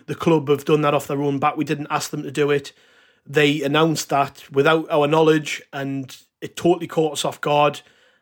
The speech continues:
and we're just so grateful, and the charity are so grateful, because that's gonna be an amazing amount of money. And again, it's a way that people can contribute. If you're going to the game, you're buying a ticket, know that you're contributing. That leaves me just to say goodbye, Craig.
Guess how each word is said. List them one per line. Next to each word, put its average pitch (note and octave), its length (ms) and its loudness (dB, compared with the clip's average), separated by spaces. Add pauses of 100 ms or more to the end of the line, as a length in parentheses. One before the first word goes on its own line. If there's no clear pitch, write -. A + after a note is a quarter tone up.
(160)
and C#3 540 -4
we're C#3 100 -4
just C#3 340 -4
so C#3+ 200 -2
grateful, C#3+ 520 0
and D3 240 -6
the C#3 80 -8
charity D3+ 340 0
are D#3+ 40 -2
so D#3+ 200 -2
grateful, E3 380 -2
because D3+ 500 -4 (520)
that's D3+ 240 -2
gonna D3+ 240 0
be C#3+ 160 0
an D3 80 -2
amazing C#3+ 400 -2
amount C#3 240 -4
of C3 60 -12
money. C#3 280 -2
And D3 140 -2
again, D3 300 -2
it's D#3+ 120 -6
a D3+ 60 -2
way C#3+ 160 -2
that C3+ 160 -4
people D#3 200 -8
can C#3 200 -8
contribute. D#3 420 -4
If - 120 -8
you're C#3+ 60 -8
going D#3 200 -2
to D#3+ 60 -6
the D3 80 -4
game, E3 220 -2
you're C#3+ 100 -4
buying D3+ 260 -2
a C#3 40 -8
ticket, - 380 -6
know D3 160 -2
that C#3+ 140 -6
you're C3+ 80 -14
contributing. G#3+ 580 -4 (200)
That F3 200 0
leaves F3+ 260 0
me F#3+ 220 6
just F#3+ 240 -4
to F#3+ 80 -2
say G3+ 240 6
goodbye, G3+ 360 2
Craig. C#4 360 -6